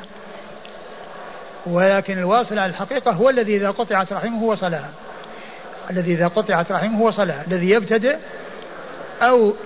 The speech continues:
يعني يحصل قطيعة ويجازي على القطع وصلا، يجازي على القطع وصلا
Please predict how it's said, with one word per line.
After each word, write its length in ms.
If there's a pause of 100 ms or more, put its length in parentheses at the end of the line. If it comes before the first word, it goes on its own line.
يعني 300
يحصل 340
قطيعة 480 (920)
ويجازي 920
على 180
القطع 340
وصلا، 380 (1200)
يجازي 580 (1000)
على 100
القطع 420
وصلا 420